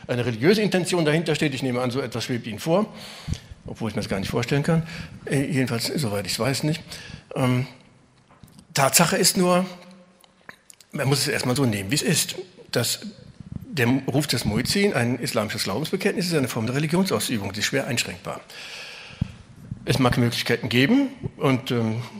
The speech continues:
der beste Weg dazu wäre, ähm, dass allgemeine Gesetze verfassungsrechtlich zulässig wären, um den Pluralismus zu bündeln. Gesetze, an die sich alle halten müssen, also auch die vielen verschiedenen Gruppen.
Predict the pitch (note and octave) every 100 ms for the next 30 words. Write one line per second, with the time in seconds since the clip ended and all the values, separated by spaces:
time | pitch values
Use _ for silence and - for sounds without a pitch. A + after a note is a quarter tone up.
0 | - C#4+ E3+ - C3 A2+ C#3+ - D3+ A#2
1 | B2+ C3+ C#3+ A#2+ - C3 B2 C3 A#2+ A2
2 | G#2+ G#2+ - - - - - A2+ A2 B2+
3 | F3 B2+ A2+ C#3 C3+ B2 A#2+ A2 A2+ C#3+
4 | F3+ D#3+ C3+ C#3+ D3 B2+ A#2+ B2 D3 C#3
5 | C#3+ D#3+ D#3+ F3 E3+ E3 D3 C3 B2+ B2+
6 | A#2+ B2 B2 - G#2+ A2+ C#3+ B3 C#3+ B2
7 | G2 A#2+ D3 - B2 A#2 G#2+ - C#3+ E3+
8 | F#3+ F#3 F#3 F#3 E3 A#2 - A#2+ C#3+ C3
9 | - D#3 - B2 C3+ A2+ A2 A2+ - G#3